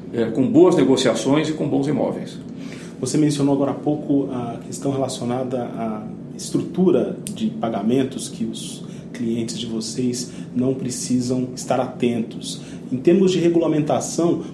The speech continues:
Speaker 2: quais outras vantagens, é, quando a gente compara essa solução da Place to Work com as tradicionais salas comerciais, por exemplo?
Speaker 1: Bom, a principal vantagem é que você tem aqui o seu endereço comercial, você tem aqui a,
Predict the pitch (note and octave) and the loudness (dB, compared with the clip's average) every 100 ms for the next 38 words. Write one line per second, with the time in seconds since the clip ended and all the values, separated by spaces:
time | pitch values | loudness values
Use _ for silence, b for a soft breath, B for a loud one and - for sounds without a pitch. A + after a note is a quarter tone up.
0 | - E3 F#3 C#3+ E3 E3 D3+ C3+ B2 - | -4 2 4 6 4 4 2 2 2 2
1 | C3+ C#3+ B2+ G#2 F#2 - - - - G#2+ | 2 2 0 -2 -6 -6 -8 -10 -10 -8
2 | G#2+ - A#2 A2 A#2 - A2+ A2 A2+ A2+ | -8 -6 -4 -2 -4 -4 -6 -4 -2 0
3 | A#2 B2+ - - F#2+ F2+ B - - A#2+ | 0 -2 -4 -4 -6 -6 B -8 -4 -4
4 | - A#2+ A2 - - - - A2+ - - | -2 -2 -2 -2 -8 -8 -2 0 -2 -4
5 | A2+ C3 E3 - - - B B B - | 0 2 2 -2 -8 -12 B B B -12
6 | - - D3+ D3+ D#3 D3+ C#3 C#3 C3 B2+ | -12 -2 2 2 2 -4 -4 -4 -2 -4
7 | - - C3+ C3 - B2+ C#3 C3+ - C3+ | -6 -2 0 0 0 0 0 0 0 2
8 | C3+ C3 - B2+ B2+ - G#2+ G2+ - - | 2 0 0 0 0 -2 -4 -6 -8 -10
9 | - B B B B B - F#3 F3 - | -12 B B B B B -6 -2 -2 -2
10 | - - - A3+ - F#3+ F#3+ F3+ E3+ F3+ | -10 -6 0 2 8 8 8 6 6 6
11 | G3 G#3 E3+ D#3 E3+ D#3+ C#3 C3+ C3 - | 6 4 2 0 2 4 6 6 4 4
12 | D3+ D#3+ D#3 D3+ B2 G#2+ - G#2 G#2+ G#2+ | 4 6 4 4 2 2 2 2 2 2
13 | B2 D3 - D3+ D3 - C3 D3 E3 C#3+ | 2 2 2 2 2 2 4 4 4 2
14 | A#2 A2+ A#2 A2+ G#2+ - G#2+ G#2+ G2+ | 0 -2 -2 -2 -4 -4 -2 -2 -4